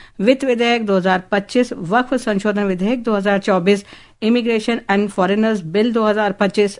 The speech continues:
बैंकिंग कानून संशोधन विधेयक दो हज़ार चौबीस और रेलवे संशोधन विधेयक दो हज़ार चौबीस सहित सोलह विधायकों को चर्चा, सोलह विधेयकों को चर्चा और पारित कराने के लिए सदन में लाया जाएगा।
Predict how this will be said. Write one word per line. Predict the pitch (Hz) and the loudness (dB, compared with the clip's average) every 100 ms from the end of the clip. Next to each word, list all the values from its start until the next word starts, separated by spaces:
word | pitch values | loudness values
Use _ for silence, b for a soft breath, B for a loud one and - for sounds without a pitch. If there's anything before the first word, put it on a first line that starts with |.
| - | -8
बैंकिंग | 170 190 196 226 226 | 0 2 2 0 0
कानून | 220 196 196 226 | 0 0 2 0
संशोधन | 220 185 202 208 240 | 0 -2 -2 -2 -2
विधेयक | 208 208 208 | -2 -2 -2
दो | 196 | 0
हज़ार | 190 196 | 0 0
चौबीस | 190 202 175 196 196 B B B _ | 0 0 2 0 0 B B B _
और | 254 262 | 0 2
रेलवे | 247 233 233 | 0 0 -2
संशोधन | 220 190 202 202 | 0 0 0 0
विधेयक | 202 175 214 202 | 0 0 -2 0
दो | 185 | 0
हज़ार | 180 185 | 0 -2
चौबीस | 180 190 175 233 247 | -2 -4 -2 -2 0
सहित | 220 226 | -2 -2
सोलह | - 185 185 240 269 | -4 -4 -2 0 2
विधायकों | 208 170 185 180 185 269 | 0 -2 -2 -2 -2 0
को | 214 160 B B B B | 2 2 B B B B
चर्चा, | - 226 220 262 277 - 302 | 0 2 2 0 0 -2 -12
सोलह | - 214 240 | -4 0 2
विधेयकों | 233 190 196 208 262 269 | 2 0 0 0 0 2
को | 214 214 | 2 0
चर्चा | - 196 190 233 247 247 B B - | 2 0 2 2 2 0 B B -2
और | 202 | -2
पारित | 202 202 226 | 0 0 0
कराने | 220 196 190 220 | 0 2 2 2
के | 220 | 0
लिए | 185 180 180 | 0 0 0
सदन | - 214 226 | 0 0 2
में | 233 175 175 B B B - | 2 0 -2 B B B 0
लाया | 226 185 | 2 2
जाएगा। | 160 175 160 151 160 156 | 2 2 2 2 2 0